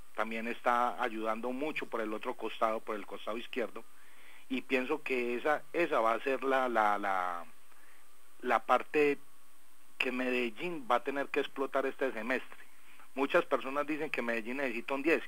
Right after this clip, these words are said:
y quizás yo sea de las personas que digo que Medellín necesita un diez, pero bajo ese sistema, uniéndose a, en la mitad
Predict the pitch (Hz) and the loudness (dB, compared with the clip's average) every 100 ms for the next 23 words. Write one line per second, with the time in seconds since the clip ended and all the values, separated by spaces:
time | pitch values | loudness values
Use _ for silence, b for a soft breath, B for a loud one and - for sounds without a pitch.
0 | - 123 - 117 123 117 120 147 143 143 | -2 -2 -2 0 2 2 2 0 2 2
1 | 123 107 - 104 151 135 - 110 110 131 | 2 0 -2 -4 -2 -4 -4 -4 -4 -4
2 | 117 107 101 113 117 107 120 123 117 - | -4 -6 -6 -6 -6 -6 -6 -2 -2 -4
3 | - B B B B - 135 127 123 120 | -10 B B B B 2 6 8 6 6
4 | 135 139 170 131 - - 135 95 78 - | 4 4 2 2 2 8 8 6 -4 -6
5 | b b b b b - 131 131 139 160 | b b b b b -2 0 2 2 2
6 | 131 131 123 - - - - 123 127 123 | 4 2 0 -6 -10 -8 2 4 4 2
7 | 123 117 143 117 | 2 2 6 6